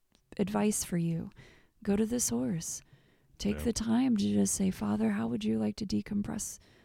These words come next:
Speaker 1: today?" Because he knows what your day was, and he
Speaker 2: Yeah.
Speaker 1: knows what it is that's gonna help unwire what might have been, what might have gotten miswired or
Speaker 2: Yeah.
Speaker 1: might have gotten a
Speaker 2: Yeah.
Speaker 1: little,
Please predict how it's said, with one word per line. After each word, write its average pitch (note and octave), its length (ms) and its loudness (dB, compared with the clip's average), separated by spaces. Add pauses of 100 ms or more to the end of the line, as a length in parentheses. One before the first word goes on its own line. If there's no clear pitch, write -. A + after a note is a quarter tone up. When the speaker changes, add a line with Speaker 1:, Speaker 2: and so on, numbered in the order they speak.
(320)
Speaker 1:
today?" E3+ 480 2 (400)
Because G3 440 4
he - 300 4
knows A#3+ 240 2
what B3 160 2
your G#3+ 100 4
day F3+ 220 4
was, F3+ 400 4
and G3+ 120 6
he G3 100 10
Speaker 2:
Yeah. G3 60 8
Speaker 1:
knows G#3 220 6
what G#3 160 4
it G3 120 2
is G3 180 2
that's G3+ 220 -2
gonna G3 200 4
help G3 400 0 (120)
unwire G3 840 2 (580)
what G3+ 220 0
might F#3+ 220 2
have F#3 120 0
been, F#3 320 0 (220)
what G3 240 0
might F3+ 180 0
have F#3 100 -2
gotten G3 340 0
miswired F#3 720 -2
or F#3+ 120 4
Speaker 2:
Yeah. F#3 140 6
Speaker 1:
might G3 100 4
have F#3+ 140 0
gotten G3+ 500 -4 (220)
a - 80 -6
Speaker 2:
Yeah. G3+ 80 -2
Speaker 1:
little, G#3 400 2